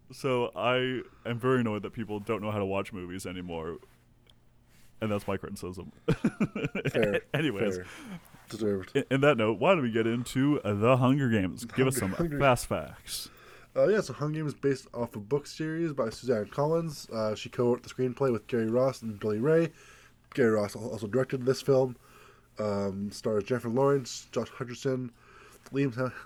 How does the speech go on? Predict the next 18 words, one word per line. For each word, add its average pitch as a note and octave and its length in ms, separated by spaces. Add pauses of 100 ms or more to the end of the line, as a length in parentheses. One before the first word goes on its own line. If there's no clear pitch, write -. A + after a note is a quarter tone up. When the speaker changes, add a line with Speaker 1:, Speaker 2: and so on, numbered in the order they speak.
(120)
Speaker 2:
Hemsworth, C3+ 420
Woody B2+ 160
Harrelson, B2+ 560
Lenny B2+ 160
Kravitz, C3 680 (580)
Stanley C3+ 340
Tucci, C#3 580
and F#2+ 160
Donald G2+ 240
Suther-, C#3+ 280
Sutherland. F3 500 (800)
Uh, A2+ 240 (140)
scored B2 280
by A2+ 60
James A#2 300
Newton A2 260
Howard. D#3+ 460 (560)
Um, B2 680